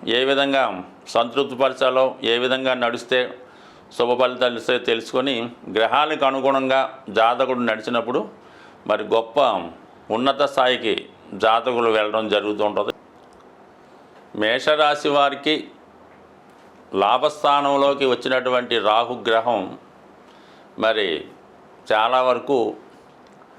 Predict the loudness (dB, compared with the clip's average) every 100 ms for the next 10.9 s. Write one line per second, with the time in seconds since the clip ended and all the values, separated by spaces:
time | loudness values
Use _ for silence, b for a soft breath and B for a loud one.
0 | B B B B -20 -4 0 2 2 2
1 | 2 2 2 2 0 0 0 0 0 -2
2 | -4 -2 -6 -8 -6 -6 -2 -2 -2 0
3 | 0 2 0 2 2 2 2 2 2 0
4 | -2 0 2 2 2 -2 -2 -8 -18 -8
5 | 0 2 2 0 0 2 0 0 2 2
6 | 2 2 2 2 -2 -4 -2 0 0 2
7 | 2 2 2 4 2 0 -4 -6 -10 B
8 | B B B B -2 0 0 0 0 -2
9 | 0 -2 -4 -14 -20 -10 -8 -4 -4 -4
10 | -2 2 4 4 2 0 0 0